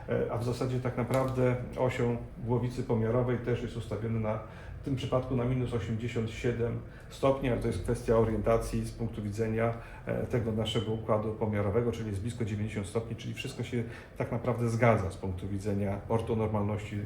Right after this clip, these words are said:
tak uzyskanego, powiedzmy, e, tak uzyskanego efektu. Także ten system, e, umożliwia wykonanie pomiarów określających kątowy rozkład natężenia efektu Barhausena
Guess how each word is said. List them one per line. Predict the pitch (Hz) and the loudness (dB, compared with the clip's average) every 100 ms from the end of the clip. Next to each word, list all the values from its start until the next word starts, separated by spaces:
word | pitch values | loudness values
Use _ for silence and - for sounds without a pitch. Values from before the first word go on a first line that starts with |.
| - | -4
tak | 107 101 - - - | -4 -4 -8 -12 -6
uzyskanego, | 104 101 104 95 104 | -6 -4 -4 -4 -4
powiedzmy, | 98 95 92 101 95 - - - - | -6 -6 -6 -6 -6 -8 -14 -16 -10
e, | 104 | -8
tak | 104 101 - | -4 -6 -4
uzyskanego | 95 - 95 90 90 | -6 -4 -2 0 -2
efektu. | 87 - - - - - - - - | -4 -8 -14 -18 -18 -16 -14 -16 0
Także | 160 147 143 170 170 - - - - - - - | 4 6 8 8 6 -4 -12 -16 -14 -14 -8 6
ten | 180 | 6
system, | 180 190 - 202 202 - | 6 4 6 6 6 2
e, | 131 120 120 | 2 2 4
umożliwia | 151 160 156 131 185 202 135 117 104 101 - - - - - - - - 95 | 4 8 8 8 6 6 8 6 6 0 -8 -16 -18 -20 -20 -20 -18 -10 -2
wykonanie | 139 - 151 156 175 170 123 104 92 - - - - - | -2 4 4 6 6 6 4 4 0 -6 -14 -18 -4 4
pomiarów | 139 139 139 123 127 196 - | 6 8 10 10 8 2 0
określających | 139 - 127 - 135 135 143 139 135 - 117 113 - - - | -2 2 0 2 4 8 8 6 2 2 0 0 -8 -16 -6
kątowy | - 131 127 156 127 | 0 4 6 6 6
rozkład | 131 - 120 - | 4 2 -2 0
natężenia | 117 123 113 127 120 | -2 0 0 0 2
efektu | 120 117 - | 0 -2 -2
Barhausena | 110 113 117 107 117 110 | 0 2 0 4 4 4